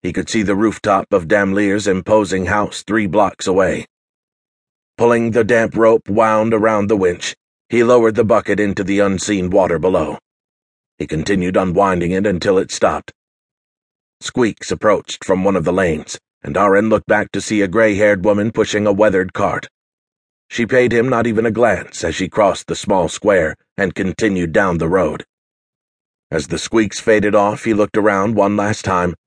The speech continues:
then swung his legs up onto the well, grabbed the thick rope,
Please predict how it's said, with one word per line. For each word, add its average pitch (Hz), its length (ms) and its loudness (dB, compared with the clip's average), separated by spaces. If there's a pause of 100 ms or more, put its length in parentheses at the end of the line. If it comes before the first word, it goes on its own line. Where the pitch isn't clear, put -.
(300)
then 104 180 2
swung 117 300 0
his 110 180 0
legs 110 360 2
up 107 200 2
onto 104 280 0
the 104 100 2
well, 90 320 0 (240)
grabbed 98 360 0
the 101 100 -2
thick 104 260 -4
rope, 107 300 2